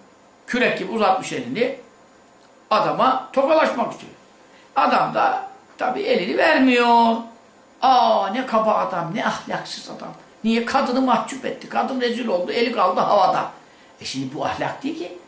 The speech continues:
Yani bir yabancı erkek, yabancı kadın nikahsız el ele tutuşması bu ahlak değil ki. Yani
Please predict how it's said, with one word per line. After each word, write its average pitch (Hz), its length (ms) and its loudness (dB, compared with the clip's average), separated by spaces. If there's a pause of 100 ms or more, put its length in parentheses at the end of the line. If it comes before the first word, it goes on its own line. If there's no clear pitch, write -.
(200)
Yani 160 200 0
bir 196 60 -4
yabancı 185 440 2
erkek, 160 400 -2
yabancı 170 360 0
kadın 156 280 -2
nikahsız 160 520 -2 (300)
el 190 160 2
ele 175 240 2
tutuşması 160 520 -6
bu - 80 -4
ahlak 135 400 -4
değil 135 140 -4
ki. - 180 -8 (520)
Yani 180 300 0